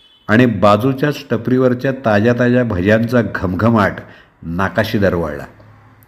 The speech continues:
जीभ चाळवली, पावलं थबकली, गरमागरम कांदा भजी आणि मग कडक चहा.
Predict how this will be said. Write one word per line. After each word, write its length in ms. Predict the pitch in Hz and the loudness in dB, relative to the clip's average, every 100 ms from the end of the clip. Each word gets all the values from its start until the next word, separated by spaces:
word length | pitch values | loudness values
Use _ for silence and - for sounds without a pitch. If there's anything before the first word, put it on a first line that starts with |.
| _ _ _ 82 | _ _ _ -4
जीभ 200 | 78 113 | 2 2
चाळवली, 540 | 107 120 117 143 139 113 - - _ _ _ _ _ _ | 2 2 2 2 0 -2 -6 -18 _ _ _ _ _ _
पावलं 360 | 95 90 98 117 120 | 0 2 4 4 2
थबकली, 480 | 117 151 160 131 120 - - _ _ _ _ _ _ _ _ - 92 | 0 0 -2 -8 -8 -12 -20 _ _ _ _ _ _ _ _ -8 2
गरमागरम 720 | 117 123 160 156 139 139 139 | 4 4 4 4 2 0 -2
कांदा 440 | 123 120 117 120 | -2 -2 0 2
भजी 480 | 117 107 107 156 98 82 _ | 0 0 -4 -6 -8 -14 _
आणि 200 | 87 107 | -8 -4
मग 260 | 107 104 139 - - - - | -2 0 -2 -4 -18 -12 -2
कडक 440 | 120 - - - | -2 -2 -6 -12
चहा. 400 | - - - - | -8 -6 -6 -8